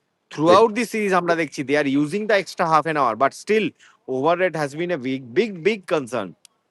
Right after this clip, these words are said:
Speaker 1: হ্যাঁ, মানে বৃষ্টি
Speaker 2: But
Speaker 1: সেভাবে কিন্তু ভোগায়নি এখনো অব্দি পুরো সিরিজটাকে,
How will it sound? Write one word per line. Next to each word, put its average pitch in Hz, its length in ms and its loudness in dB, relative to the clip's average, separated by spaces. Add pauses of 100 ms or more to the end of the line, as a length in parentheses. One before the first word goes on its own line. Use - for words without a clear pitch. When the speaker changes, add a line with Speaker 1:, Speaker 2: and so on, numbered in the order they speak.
(120)
Speaker 1:
হ্যাঁ, 180 220 4
মানে 170 180 4
বৃষ্টি 190 400 4
Speaker 2:
But 233 80 2
Speaker 1:
সেভাবে 214 300 6
কিন্তু 220 240 -4
ভোগায়নি 175 420 0
এখনো 165 240 -2
অব্দি 156 180 -2
পুরো 151 240 -2
সিরিজটাকে, 147 600 -2